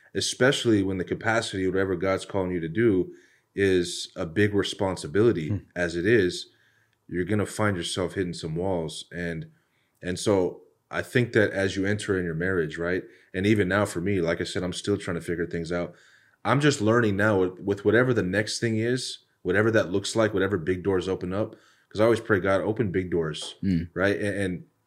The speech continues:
Speaker 1: whatever that even means,
Speaker 2: Mm.
Speaker 1: right? Th-, it could be a little door, and I think it's a little door, but it's a big door.
Speaker 2: Mm.
Speaker 1: But open up big doors. Don't let me miss the blessings, but make sure that I understand that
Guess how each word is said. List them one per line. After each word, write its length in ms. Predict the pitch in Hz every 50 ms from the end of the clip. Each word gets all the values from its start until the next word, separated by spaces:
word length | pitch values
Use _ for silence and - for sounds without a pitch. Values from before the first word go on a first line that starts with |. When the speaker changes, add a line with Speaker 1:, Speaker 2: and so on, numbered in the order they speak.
| _ - 87 85 - _ _ - -
Speaker 1:
whatever 300 | - 101 107 120 123 113
that 160 | 113 113 104
even 200 | 107 107 92 90
means, 480 | 87 87 92 87 78 76 - - - - _ _ _ _ -
Speaker 2:
Mm. 120 | 95 90
Speaker 1:
right? 340 | 90 90 92 95 90 - -
Th-, 140 | 113 113 95
it 120 | 107 107 107
could 100 | - -
be 100 | 107 113
a 60 | 98
little 240 | 90 101 117 117 110
door, 360 | 87 104 104 104 107 104 104
and 100 | 95 92
I 80 | 95 101
think 180 | - - 104
it's 100 | 101 -
a 60 | 95 92
little 160 | 95 92 92
door, 140 | 92 101 95
but 80 | 92 90
it's 100 | 85 -
a 20 | 82 82 92
big 80 | 90 87
door. 260 | 98 95 95 87 82
Speaker 2:
Mm. 60 | 80 - - - - - _ _
Speaker 1:
But 120 | - 107 113
open 220 | 135 135 - 156
up 160 | 156 131 87
big 200 | 87 107 107 107
doors. 220 | 107 110 107 101 101
Don't 120 | 117 127
let 100 | 135 123
me 60 | 113 101
miss 280 | 92 95 98 - -
the 80 | - -
blessings, 500 | 78 82 90 95 - - 92 92 87 87 - _ _ _ _ _ _ _ _ _ _ _ _ -
but 160 | - 95 92
make 200 | 98 110 117 113
sure 240 | - - - 113 107
that 120 | 98 95
I 100 | 85 82
understand 720 | 95 92 90 85 82 - - - 95 95 92 87 85 80 - - _ _ _ _ _ _ _ _ _ _
that 460 | 78 82 82 82 80 78 - - _